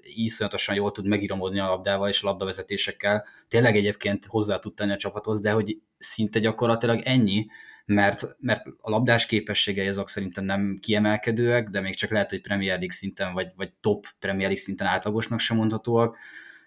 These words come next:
Meg a játék intelligenciája szerintem nem annyira teszi jelenleg lehetővé azt, hogy ő, ő egy ilyen játék koncepcióba beilleszthető legyen. Tehát ő szerintem egy nagyon limitált, ö, skillsettel rendelkezik,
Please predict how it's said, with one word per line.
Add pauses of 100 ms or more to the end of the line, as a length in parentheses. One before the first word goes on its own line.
(240)
Meg
a
játék
intelligenciája
szerintem
nem
annyira
teszi
jelenleg
lehetővé
azt,
hogy
ő,
ő
egy
ilyen (100)
játék (720)
koncepcióba
beilleszthető
legyen.
Tehát
ő
szerintem
egy
nagyon
limitált,
ö,
skillsettel
rendelkezik,